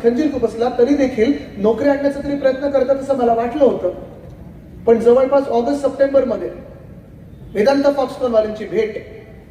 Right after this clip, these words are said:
ही देवेंद्र फडणवीसजींबरोबर झाली, आणि ज्या दिवशी भेट झाली त्या दिवसापासून बरोबर अठ्ठेचाळीस तासामध्ये वेदांत फॉक्सकॉननी Twitter-वर जाहीर केलं की ते आता हलत आहेत तळेगावमधून धोलेराला, गुजरातमध्ये.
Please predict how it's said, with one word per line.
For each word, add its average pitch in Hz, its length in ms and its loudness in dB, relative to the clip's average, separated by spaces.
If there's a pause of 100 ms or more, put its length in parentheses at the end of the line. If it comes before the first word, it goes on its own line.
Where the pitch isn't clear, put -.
(160)
ही 220 60 -6
देवेंद्र 220 340 4
फडणवीसजींबरोबर 202 680 0
झाली, 151 280 -2 (880)
आणि 202 120 2
ज्या 285 220 6
दिवशी 320 300 -2
भेट 233 280 2
झाली 165 220 -6 (840)
त्या 320 160 6
दिवसापासून 254 680 -4
बरोबर 233 340 -2
अठ्ठेचाळीस 240 640 -4
तासामध्ये 202 680 -2 (140)
वेदांत 226 340 2 (140)
फॉक्सकॉननी 220 520 0 (180)
Twitter-वर 240 380 4
जाहीर 196 280 -2
केलं 196 280 0 (320)
की 233 60 -12
ते 233 140 0
आता 220 180 2
हलत 208 320 0
आहेत 226 180 4 (120)
तळेगावमधून 208 720 0
धोलेराला, 202 580 0
गुजरातमध्ये. 175 840 -2